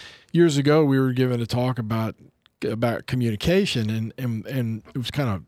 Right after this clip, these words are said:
funny, but we, we were talking to people who were preparing to get married, and, and we, I noticed that, you know, the, the communication talk was about, you know,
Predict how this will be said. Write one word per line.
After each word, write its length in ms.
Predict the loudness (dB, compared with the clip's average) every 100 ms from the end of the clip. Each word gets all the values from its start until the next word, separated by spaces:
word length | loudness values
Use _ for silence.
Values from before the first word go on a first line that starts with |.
| _
funny, 400 | -2 0 2 0
but 160 | -2
we, 200 | 0 -2 -4 -12 _ _ _ -2
we 80 |
were 120 | 0 2
talking 320 | 2 2 -2
to 80 | -6
people 360 | -4 -4 0
who 100 | 0 0
were 80 |
preparing 380 | -4 -4 -2 0
to 60 | -2
get 120 | 0
married, 340 | 0 0 0
and, 180 | -2 -4 -8 -20 -20 -20 -4
and 100 | 2
we, 200 | 4 4
I 140 | 2
noticed 420 | 4 6 4 2 2
that, 180 | 2
you 80 | 2
know, 60 | 2
the, 160 | 2
the 140 | 0 -2
communication 580 | 2 2 4 2 2 2
talk 380 | 4 4 4
was 220 | 2 0 0
about, 400 | -4 -4 -4 -8 -18 -20 _ _
you 100 | -4
know, 400 | 0 0 0 -4